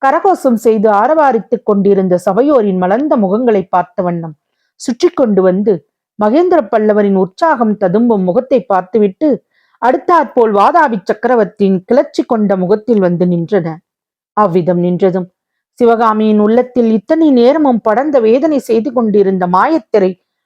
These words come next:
பளிச்சென்று விலகிற்று. நிழலாக இருந்த ஞாபகம் தெளிந்து உருவெடுத்து மனக்கண் முன்னால் நின்றது. "ஆ, அந்த முகம் அப்படியும் இருக்க முடியுமா? இரு மனிதருக்குள் அத்தகைய முக ஒற்றுமை சாத்தியமா?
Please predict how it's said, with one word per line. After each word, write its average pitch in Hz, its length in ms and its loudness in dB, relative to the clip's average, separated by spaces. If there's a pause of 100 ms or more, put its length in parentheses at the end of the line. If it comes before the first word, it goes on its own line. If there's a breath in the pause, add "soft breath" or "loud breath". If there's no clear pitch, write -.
(140)
பளிச்சென்று 285 640 0
விலகிற்று. 185 640 -4 (540)
நிழலாக 214 560 2
இருந்த 254 320 2
ஞாபகம் 240 640 0
தெளிந்து 294 440 2
உருவெடுத்து 269 540 0
மனக்கண் 294 500 -2
முன்னால் 202 400 0
நின்றது. 180 440 -2 (680)
"ஆ, 247 380 -2 (320)
அந்த 220 300 2
முகம் 226 400 -2 (340)
அப்படியும் 381 440 0
இருக்க 302 280 0
முடியுமா? 190 520 0 (460)
இரு 320 200 2
மனிதருக்குள் 359 640 0
அத்தகைய 330 420 2
முக 302 260 2
ஒற்றுமை 247 540 0
சாத்தியமா? 262 600 0